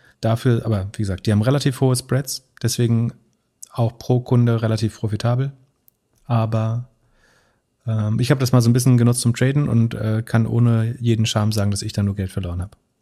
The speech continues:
Weil's man viel zu viel zockt, äh, es viel zu dynamisch ist, viel zu hohe Anreize setzt, zu heb-, zu hebeln. Ähm, war auch die erste Plattform, wo ich's geschafft hab, mehr zu verlieren, als ich eingezahlt hab.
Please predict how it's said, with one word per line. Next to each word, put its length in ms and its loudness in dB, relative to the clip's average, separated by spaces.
Weil's 460 -6
man 240 0
viel 160 0
zu 100 -2
viel 160 0
zockt, 400 -8
äh, 320 -2
es 100 -14
viel 180 2
zu 100 -2
dynamisch 420 0
ist, 300 -6
viel 160 -4
zu 140 0
hohe 100 -2
Anreize 440 -2
setzt, 300 -4
zu 120 -2
heb-, 380 -4
zu 120 -2
hebeln. 360 0
Ähm, 520 0
war 80 2
auch 60 4
die 100 -2
erste 180 0
Plattform, 300 2
wo 40 4
ich's 120 -2
geschafft 260 -2
hab, 100 -2
mehr 140 2
zu 140 -6
verlieren, 260 0
als 160 -4
ich 60 -4
eingezahlt 420 -4
hab. 160 -12